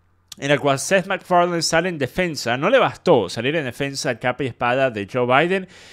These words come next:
Salió en defensa del periodismo, lo que él llama el periodismo honesto, sincero, aquel,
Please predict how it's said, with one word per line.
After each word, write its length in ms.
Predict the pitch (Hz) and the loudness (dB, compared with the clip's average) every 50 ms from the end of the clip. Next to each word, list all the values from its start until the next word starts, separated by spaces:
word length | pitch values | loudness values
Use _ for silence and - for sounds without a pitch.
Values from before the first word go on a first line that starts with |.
| - - - _ _ | -20 -20 -20 _ _
Salió 300 | - 151 139 139 170 220 | -4 -2 0 0 0 -2
en 100 | 254 233 | -2 -4
defensa 760 | 185 - - - 165 170 165 165 - - 180 175 165 156 | -6 -4 -2 -2 -2 -2 -2 -6 -6 -2 0 2 2 0
del 460 | 139 123 127 123 123 120 120 123 120 117 | 0 -2 -2 0 0 0 -2 -2 -6 -6
periodismo, 880 | - 139 135 127 127 123 120 117 120 127 113 98 - - 92 82 80 | -4 -4 -4 -4 -4 -4 -4 -6 -6 -8 -10 -12 -16 -18 -16 -14 -10
lo 120 | 80 95 104 | -8 -8 -6
que 140 | - 135 | -4 -4
él 100 | 131 127 | -4 -2
llama 240 | 117 131 131 131 139 | -2 -2 -2 -2 -4
el 100 | 131 123 | -8 -8
periodismo 600 | - 123 107 104 101 101 117 117 110 - 117 110 | -8 -8 -6 -6 -8 -8 -8 -10 -12 -14 -14 -12
honesto, 640 | 104 101 107 107 107 101 98 - _ _ _ - 107 | -10 -8 -6 -6 -6 -8 -10 -14 _ _ _ -12 -12
sincero, 840 | 101 - - - 127 113 107 101 - - - 196 180 151 131 110 113 117 | -12 -12 -14 -14 -12 -12 -14 -16 -16 -8 -4 -2 0 0 0 0 -2 -2
aquel, 420 | 110 110 - 190 185 185 170 160 | -4 -2 -2 -2 -2 -2 -2 -6